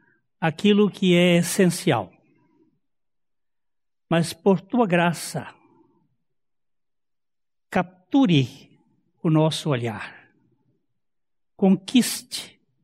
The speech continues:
o nosso coração, para que nós possamos focalizar todo o nosso,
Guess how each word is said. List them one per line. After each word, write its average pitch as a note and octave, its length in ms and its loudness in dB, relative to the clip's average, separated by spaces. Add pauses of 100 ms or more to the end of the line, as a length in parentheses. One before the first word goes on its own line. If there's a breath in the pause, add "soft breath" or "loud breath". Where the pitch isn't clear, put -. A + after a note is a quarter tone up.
(460)
o F3+ 120 2
nosso D#3+ 340 0
coração, C#3 580 -4 (1400)
para D3+ 180 0
que D#3+ 140 -2
nós E3+ 560 0
possamos - 1200 -4 (800)
focalizar F#3 1200 -2 (1120)
todo A3 360 2
o G#3+ 40 4
nosso, F3 800 0